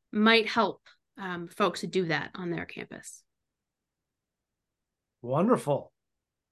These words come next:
Speaker 2: Um, I always know when Karin puts the glasses up, we're in for it. Um,
Speaker 1: <laughs> I had to make space for extra
Speaker 2: Yeah.
Speaker 1: thoughts. <laughs>
Speaker 2: Yeah, yeah. Anything else either of you would like to add before we wrap up and conclude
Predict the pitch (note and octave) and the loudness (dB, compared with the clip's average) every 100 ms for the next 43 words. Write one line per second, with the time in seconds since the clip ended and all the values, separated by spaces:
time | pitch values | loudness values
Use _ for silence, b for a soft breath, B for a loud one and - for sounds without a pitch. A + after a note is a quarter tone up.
0 | _ - D3 C3 B2+ A#2 A#2 _ _ _ | _ 0 2 2 -2 -6 -16 _ _ _
1 | _ _ - C#3 D#3 F3 F3 E3 E3 C#3 | _ _ -2 2 6 6 6 2 0 0
2 | A#2 A#2 C#3+ C#3+ C3+ C3 - C3 C#3 C3+ | -4 -4 0 0 -2 -6 -8 -4 -4 -4
3 | B2 B2 - B2+ B2+ B2 A#2 A2+ - B | -8 -8 -8 -6 -6 -8 -12 -12 -16 B
4 | B F#3 F3+ E3+ D#3+ F3+ D#3 - E4+ - | B 4 10 10 10 6 0 -2 -2 -2
5 | - F4 F4 F4 F4+ F#4 F4 D4 D4 D4+ | 4 6 6 6 8 10 8 10 10 8
6 | D4 - D#4+ C4 A3+ - B3+ C4 G3+ C4 | 6 6 8 8 4 4 6 8 8 8
7 | A3+ B3 - - D#4 G#4 A4+ F#3 G3+ G3 | 4 -2 -6 -14 4 8 10 10 8 8
8 | F3 - - F#3 E3+ D#3 F4 - A3 A#3 | 6 -2 0 6 8 6 -2 2 6 6
9 | C#4+ C4+ C#4+ A#3 A3+ G3 F#3+ F#3+ G3+ F#3 | 6 2 2 4 4 4 4 2 -4 0
10 | F#3 E3 F3 E3+ D#3+ D#3 E3 D#3 D#3 D3+ | 0 0 -2 -2 -2 -2 -4 -2 -2 -2
11 | C#3 D#3+ D3 C#3 C#3 C#3 C#3+ C3 C3 B2+ | -4 -4 -2 -2 -2 -2 -4 -8 -8 -8
12 | C3+ C3 | -6 -6